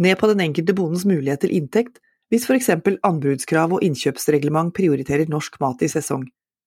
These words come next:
Hvis det velges kjøtt produsert på norsk gras og fôr, stilles krav til god dyrevelferd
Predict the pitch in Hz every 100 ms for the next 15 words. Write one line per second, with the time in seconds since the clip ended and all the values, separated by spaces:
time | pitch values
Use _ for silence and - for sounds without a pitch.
0 | _ _ 208 220 320 294 190 190 - 156
1 | - - 214 196 - 165 185 160 156 -
2 | 139 139 - 160 156 139 - _ _ _
3 | - 277 226 208 185 165 - 175 160 170
4 | 170 143 131 131 151 147